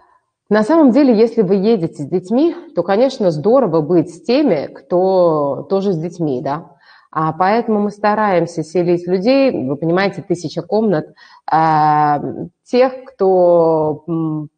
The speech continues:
с детьми, хотят с детьми, их поближе к детей, ближе к детской комнате. Те, кто без детей хотят более спокойного отдыха, то, естественно, в зону там, где, а, всё поспокойнее. А, какое преимущество?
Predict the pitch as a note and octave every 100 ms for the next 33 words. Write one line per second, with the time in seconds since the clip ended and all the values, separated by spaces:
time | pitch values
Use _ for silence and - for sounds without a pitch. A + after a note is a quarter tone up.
0 | _ _ E3 E3 G#3 A#3 C4 F#3 C#3 D3+
1 | D#3 D#3+ G#3 B3 C#4 C#4 G#3+ - D#3+ D#3
2 | E3+ E3+ D3 E3 - A3 E3+ F#2+ - C3+
3 | F3 F3 C#3+ D#3+ D#3 E3 - C#3 G2+ E2+
4 | - B2+ - F#3+ F#3 - F#3 F3+ F3 -
5 | - D#3 G#3 G#3+ G3 E3 F3 - D#3+ D#3+
6 | E3+ - D#3+ D3 F3 F3 E3+ - A#3+ E4
7 | D#4 C#4+ A3+ A#3+ A3+ F#3+ G3 F3+ F3 A3
8 | A3 - F3+ - D#3+ D3 D3+ E3+ E3 D3+
9 | - F#3 G3 E3 C#3+ D3 C#3 - _ _
10 | - D3 - F#3 F3+ E3+ - F#3 - E3
11 | C#3 B2+ - _ - - - - F3 F3
12 | F3 E3+ E3+ - A3+ A3 - B3+ C4+ C4
13 | B3 A#3+ A#3+ A#3 G3+ - B2+ - B2 A2+